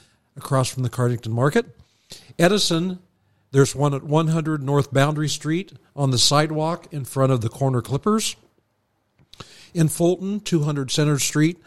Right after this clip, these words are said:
the parking lot of Lifeline Ambulance Company. In Johnsville, the Johnsville Fire Department has one.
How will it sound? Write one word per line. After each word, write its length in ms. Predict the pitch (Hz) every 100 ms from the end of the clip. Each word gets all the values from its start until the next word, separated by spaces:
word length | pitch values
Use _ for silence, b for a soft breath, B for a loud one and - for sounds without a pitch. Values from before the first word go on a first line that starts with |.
| b b _ 123
the 80 | 123
parking 360 | 151 156 143
lot 340 | 131 135 143 151
of 320 | 143 131 110
Lifeline 580 | 120 127 139 135 135 131
Ambulance 480 | 131 127 135 131 -
Company. 460 | 143 143 180 220 - _ _ _ _ B B B B
In 160 | 151
Johnsville, 640 | 147 165 220 226 135 139 151
the 60 | 131
Johnsville 480 | 143 143 123 135
Fire 300 | 120 139 160
Department 520 | 160 147 143 160 190 -
has 360 | 127 131 131
one. 320 | 143 165 220